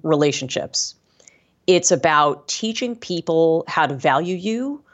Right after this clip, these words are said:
from the first conversation you have all the way through the money conversations and beyond. And the other thing about steering relationships is, you know, what's the most important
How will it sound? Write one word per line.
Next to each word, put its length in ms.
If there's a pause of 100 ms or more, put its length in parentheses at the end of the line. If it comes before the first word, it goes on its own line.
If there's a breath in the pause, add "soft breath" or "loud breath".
(200 soft breath)
from 280
the 100
first 420
conversation 680
you 140
have 600 (400 soft breath)
all 220
the 80
way 180
through 380
the 280
money 360
conversations 1080 (360 soft breath)
and 180
beyond. 640 (380 soft breath)
And 160
the 100
other 180
thing 200
about 240
steering 460
relationships 840
is, 600 (320)
you 160
know, 260
what's 420
the 120
most 360
important 460